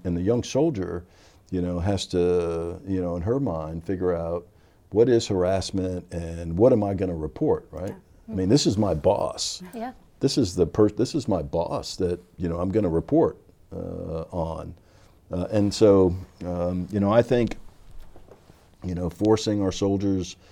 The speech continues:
Speaker 1: uh, to have this conversation, uh, you know, I think looking at, uh, you know, other ways, uh, for, uh, soldiers to report,
Speaker 2: Mm-hmm.
Speaker 1: uh, and, and we're doing some of that now. Um,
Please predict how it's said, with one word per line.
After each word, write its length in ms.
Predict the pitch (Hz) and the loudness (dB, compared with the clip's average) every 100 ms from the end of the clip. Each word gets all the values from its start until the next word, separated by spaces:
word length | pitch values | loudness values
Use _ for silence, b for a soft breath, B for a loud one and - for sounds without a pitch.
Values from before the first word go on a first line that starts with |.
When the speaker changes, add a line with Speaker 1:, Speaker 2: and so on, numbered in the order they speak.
| b b b | b b b
Speaker 1:
uh, 180 | 82 82 | -6 -4
to 100 | 82 | -2
have 240 | 87 101 | 0 0
this 160 | 101 90 | -2 -2
conversation, 840 | 98 92 82 - 104 101 110 104 95 _ b b b b - | -2 -2 -2 0 0 0 -4 -6 -10 _ b b b b -12
uh, 520 | 82 82 80 80 78 87 | -8 -6 -4 -4 -6 -4
you 120 | 92 | -4
know, 140 | 87 | -2
I 140 | 95 107 | -2 -2
think 440 | 104 98 82 - | 0 0 -2 -2
looking 540 | 95 110 104 95 98 - | 2 4 4 0 0 -2
at, 380 | 90 85 - | -4 -6 -4
uh, 720 | 80 80 78 78 78 78 80 85 87 | -4 -2 -2 -2 -2 -4 -6 -8 -10
you 100 | 90 | -8
know, 300 | 85 85 80 - | -6 -6 -2 6
other 200 | 104 101 | 8 8
ways, 640 | 98 95 98 95 - - - | 8 6 2 0 -4 -10 -8
uh, 600 | 87 85 85 87 85 87 | -6 -6 -6 -8 -8 -10
for, 720 | - 90 90 90 87 82 82 b b b b - | -6 -2 0 0 2 0 -2 b b b b -6
uh, 140 | 82 | -4
soldiers 400 | - 95 95 90 | 0 0 0 -2
to 100 | 95 | -2
report, 460 | 90 87 98 113 - - - | -2 0 2 2 0 -20 -16
Speaker 2:
Mm-hmm. 180 | 226 98 | -10 -8
Speaker 1:
uh, 300 | 85 85 85 | -8 -10 -10
and, 240 | 90 92 90 | -4 -2 -2
and 120 | 90 | -2
we're 120 | 90 87 | 0 2
doing 260 | 95 98 | 4 2
some 160 | 92 101 | 2 0
of 80 | 92 | 0
that 180 | 95 | 0
now. 360 | 90 90 104 101 - B B B B B 95 | -2 -4 -4 -8 -12 B B B B B -6
Um, 560 | 87 90 90 92 95 | -2 0 -2 -2 -6